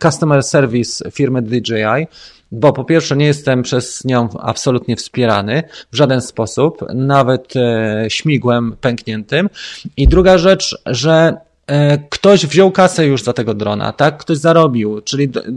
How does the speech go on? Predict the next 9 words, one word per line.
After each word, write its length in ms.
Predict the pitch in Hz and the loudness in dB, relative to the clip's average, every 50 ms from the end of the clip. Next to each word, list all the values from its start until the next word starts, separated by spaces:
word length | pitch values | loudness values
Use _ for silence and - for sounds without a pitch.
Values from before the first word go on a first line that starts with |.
| - | -4
pierwszą, 640 | - 165 165 - - - 151 147 139 135 135 131 - - | 0 0 0 2 2 2 4 4 4 4 2 -2 -4 -6
uważam, 320 | - 123 139 131 131 131 123 | -4 -2 -2 -2 -2 -2 -6
też 160 | - 135 120 | -6 -6 -4
dobrym 380 | - 139 131 131 127 123 110 - _ | -4 -4 -4 -4 -4 -4 -6 -8 _
pomysłem 420 | - 123 113 120 - - 127 117 117 | -6 -4 -4 -4 -4 -6 -6 -4 -6
jest 140 | 107 - | -6 -8
kontakt 360 | - - 113 107 - 113 101 101 | -8 -8 -6 -6 -6 -6 -8 -8
ze 80 | 110 | -14
sprzedawcą, 680 | - - - - 139 123 139 139 - - - 120 113 | -14 -8 -4 -2 0 2 2 0 0 -4 -6 -6 -6